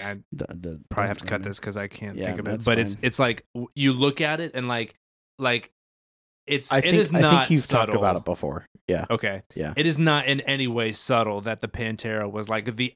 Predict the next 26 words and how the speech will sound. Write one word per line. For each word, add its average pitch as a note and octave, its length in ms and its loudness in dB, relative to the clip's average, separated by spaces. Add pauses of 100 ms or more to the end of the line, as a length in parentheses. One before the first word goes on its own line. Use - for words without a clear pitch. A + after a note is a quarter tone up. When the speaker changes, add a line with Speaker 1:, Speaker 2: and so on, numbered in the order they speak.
Speaker 1:
obvious A2 680 0
mark G2+ 360 -14
that G#2 160 -18
they G#2 80 -16
were G#2+ 120 -16
trying G#2+ 280 -16
to G#2+ 60 -14
hit. G2+ 260 -14
And A2+ 240 -10
Speaker 2:
And E3+ 120 2
the E3+ 60 2
Pantera G3+ 440 4
and D3 120 4
the C#3 80 4
Countach C3+ 680 0
aren't C3+ 280 -2 (200)
that F#2 400 -6
far F2+ 280 -8
apart E2+ 360 -10
visually, F#2+ 540 -8
Speaker 1:
Um, G3+ 320 -2
Speaker 2:
if - 160 -8
we're D#2 160 -8
honest. B1 220 -10
Speaker 1:
I G#3+ 40 -2
mean, G3+ 480 -2